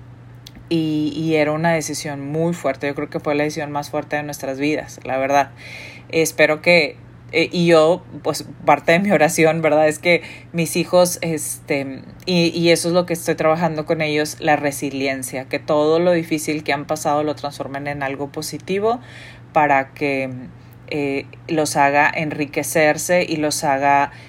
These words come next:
no hacer lo mismo, o sea, sino que es, es el poder de la resiliencia, ¿no? Entonces, bueno, bueno, eso es una, otra de las cosas que estoy trabajando y que estoy haciendo. Todavía están chiquitos,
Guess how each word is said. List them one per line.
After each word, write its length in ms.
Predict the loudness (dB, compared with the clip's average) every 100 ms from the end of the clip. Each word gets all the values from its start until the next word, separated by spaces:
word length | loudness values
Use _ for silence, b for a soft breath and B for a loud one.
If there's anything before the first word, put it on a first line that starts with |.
| B
no 260 | -4 2 2
hacer 300 | 2 -2 0
lo 140 | 0
mismo, 480 | 0 -4 -6 -10 -12
o 60 | -8
sea, 180 | -6 -4
sino 340 | -4 -2 -2
que 240 | 0 -2 B B B B -4
es, 260 | -2 -2 -2
es 140 | 0
el 120 | 0 4
poder 360 | 6 6 4
de 100 | 0
la 160 | 2 0
resiliencia, 1000 | 0 -6 -4 -6 -4 -6 -6 -10 -10 -10
¿no? 200 | -10 -12
Entonces, 480 | -8 -4 -2 -2 2
bueno, 220 | 0 0 -4
bueno, 220 | -2 -2
eso 120 | -4
es 80 | -2
una, 300 | -2 -2 0
otra 240 | 0 4 4
de 100 | 4
las 180 | 0
cosas 300 | -4 -6 -6
que 120 | -6 -6
estoy 200 | -4 -4
trabajando 440 | -2 -2 -4 -8
y 40 | -8
que 100 | -8
estoy 180 | -2
haciendo. 420 | -2 0 0 0 2
Todavía 360 | 2 2 0 -2
están 240 | -4 -8
chiquitos, 600 | -6 -6 -2 0 -2